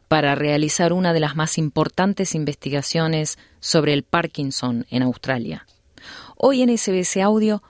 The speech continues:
compartimos una entrevista de dos mil veintitrés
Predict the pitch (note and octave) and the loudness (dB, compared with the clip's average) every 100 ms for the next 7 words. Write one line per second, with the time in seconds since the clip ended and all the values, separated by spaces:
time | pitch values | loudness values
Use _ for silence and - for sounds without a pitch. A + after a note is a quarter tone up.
0 | _ - F3 D#3+ E3 - F#3+ F3+ E3+ D#3 | _ -2 0 2 0 0 -2 0 0 -2
1 | - - G#3 G3 D#3+ D#3+ D#3+ F3+ - E3+ | -6 0 2 4 2 0 0 0 -2 0
2 | C#3+ C#3+ F3 E3 D#3 C3+ C#3 - D3+ C3 | 0 0 -2 0 0 -2 -4 0 0 0
3 | - - | -4 -6